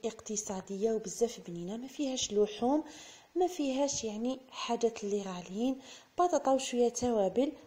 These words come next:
رايحين نعملوا بها اروع وصفه. يلا مع بعض ندوزوا للمقادير وطريقه التحضير. بسم الله، نبدا نذكر لكم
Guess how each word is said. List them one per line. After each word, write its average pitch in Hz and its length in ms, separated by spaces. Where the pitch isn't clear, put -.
رايحين 285 340
نعملوا 220 360
بها 220 340
اروع 247 340
وصفه. 214 460
يلا 302 220
مع 302 200
بعض 320 300
ندوزوا 220 360
للمقادير 202 800
وطريقه 285 420
التحضير. - 580
بسم 196 280
الله، 196 240
نبدا 233 240
نذكر 240 400
لكم 285 340